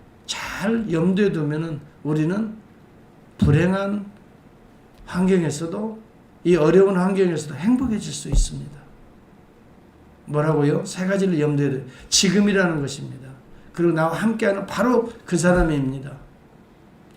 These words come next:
그 사람이 행복해야 내가 행복해질 수 있다는 것입니다. 우리 인간의 관계가 이 세 가지를 생각하면 우리는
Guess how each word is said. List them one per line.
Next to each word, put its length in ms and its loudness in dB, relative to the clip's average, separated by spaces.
그 120 -2
사람이 360 4
행복해야 680 2
내가 240 0
행복해질 500 -2
수 140 -8
있다는 360 -4
것입니다. 560 -10
우리 200 2
인간의 420 2
관계가 880 0
이 120 0
세 240 -4
가지를 280 -2
생각하면 880 -4
우리는 480 -2